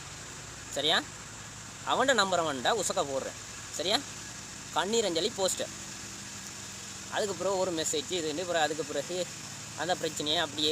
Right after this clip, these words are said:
கொஞ்சம் விட்டுட்டு பேசாம ஒதுங்கி இருந்துட்டோம். அதுக்கு பிறகு நேற்று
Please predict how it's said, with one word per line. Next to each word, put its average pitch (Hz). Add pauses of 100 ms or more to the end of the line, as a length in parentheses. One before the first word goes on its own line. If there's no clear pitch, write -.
கொஞ்சம் 147
விட்டுட்டு 135
பேசாம 147
ஒதுங்கி 143
இருந்துட்டோம். 135 (1200)
அதுக்கு 190
பிறகு 180 (340)
நேற்று 196